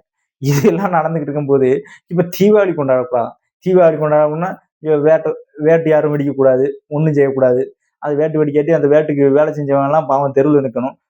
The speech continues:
சிறு குறு தொழிலாளர்கள் ஏக நிறைய பேர் வேலை செய்றாங்க, அவர்களுடைய இப்ப தொழில் பாதிக்கப்படும். இதெல்லாம் எந்த கவலையும் கிடையாது. நீ வெடி வெடிக்காம போ. நான் வெடிக்கிறது வந்து காற்றுக்கு மாசு ஏற்படுத்தும். இது இப்ப இயற்கை பிரச்சனை,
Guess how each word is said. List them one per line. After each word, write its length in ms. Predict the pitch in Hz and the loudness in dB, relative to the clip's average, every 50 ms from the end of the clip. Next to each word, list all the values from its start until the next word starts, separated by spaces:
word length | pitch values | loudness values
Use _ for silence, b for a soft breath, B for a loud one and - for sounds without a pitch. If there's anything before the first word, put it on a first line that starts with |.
| _ _ - | _ _ -4
சிறு 480 | - 165 160 180 170 156 143 135 127 123 | -2 0 0 0 0 0 -2 -2 -2 -2
குறு 240 | - 135 143 156 160 147 143 147 _ | 0 0 2 2 2 0 0 -4 _
தொழிலாளர்கள் 600 | - 139 151 160 165 165 160 156 143 131 127 127 123 | -6 -4 -2 0 2 2 2 0 0 -2 -2 -2 0
ஏக 200 | 127 139 147 156 151 139 127 - B B B B B | 2 2 2 2 2 2 0 -2 B B B B B
நிறைய 380 | - 117 117 123 127 151 165 165 165 - | -10 -6 -2 -2 0 2 2 2 2 2
பேர் 160 | 165 160 147 | 0 0 0
வேலை 200 | 135 135 131 - 135 | 2 2 2 2 2
செய்றாங்க, 340 | 131 135 127 123 123 123 | 0 0 0 0 0 0
அவர்களுடைய 560 | 131 131 117 123 139 143 143 139 139 131 127 113 | -2 0 2 2 2 2 2 0 2 2 0 -2
இப்ப 140 | - 123 120 123 | -2 -4 -4 -2
தொழில் 280 | - 143 151 170 170 170 | -2 -2 -2 -2 -2 -2
பாதிக்கப்படும். 720 | - 123 135 147 151 143 135 139 123 113 110 123 151 165 165 _ _ _ _ _ _ 127 | -2 -2 -2 -2 -2 -4 -4 -4 -4 -4 -2 -2 -4 -4 -6 _ _ _ _ _ _ -4
இதெல்லாம் 380 | 135 147 147 165 170 190 185 | -2 2 2 2 2 0 0
எந்த 320 | 160 127 127 127 139 143 - 185 | 0 0 0 0 0 0 0 0
கவலையும் 340 | 185 185 180 185 180 185 180 | 2 2 0 0 0 -2 0
கிடையாது. 320 | 147 139 143 131 113 - - _ _ | 2 4 4 4 2 -2 -6 _ _
நீ 140 | - 107 110 113 | -14 -8 -4 -2
வெடி 240 | 113 131 147 170 202 196 | 0 2 2 2 2 2
வெடிக்காம 440 | 175 170 170 170 180 175 175 165 143 | 2 2 2 2 0 0 0 0 0
போ. 140 | 156 156 135 117 - - _ _ | 2 2 0 0 -2 -6 _ _
நான் 140 | - 123 120 | -10 -6 -4
வெடிக்கிறது 400 | 131 143 156 165 170 170 165 165 | -2 -2 0 0 2 2 2 2
வந்து 240 | 160 156 156 156 185 185 180 185 B B B B | 0 0 0 2 2 2 2 -2 B B B B
காற்றுக்கு 420 | - 127 139 156 151 - 156 147 143 | -4 -2 -2 -2 -4 -8 -10 -6 -4
மாசு 300 | 135 143 156 147 151 147 | -2 -2 -2 0 0 0
ஏற்படுத்தும். 540 | 143 139 135 135 135 123 127 156 180 190 190 - _ _ _ _ _ - | 0 2 0 0 0 0 0 0 -2 -2 -4 -10 _ _ _ _ _ -2
இது 180 | 139 139 143 | 0 2 2
இப்ப 220 | 143 135 139 139 139 135 131 127 123 123 123 123 120 - - | 2 2 2 2 2 4 2 2 0 -2 -2 -4 -6 -10 -8
இயற்கை 400 | 143 135 131 151 165 160 - 151 | -4 -2 0 0 0 0 0 -2
பிரச்சனை, 260 | 131 143 - - 143 | -2 -2 -2 -2 -4